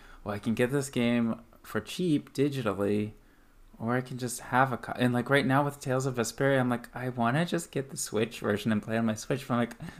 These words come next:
"The reason I have Game Pass is because I wanted to play it originally.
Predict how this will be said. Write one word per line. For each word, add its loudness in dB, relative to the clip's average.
"The 4
reason 0
I 2
have -2
Game 2
Pass -2
is -6
because -2
I 4
wanted 2
to -6
play 0
it 4
originally. -2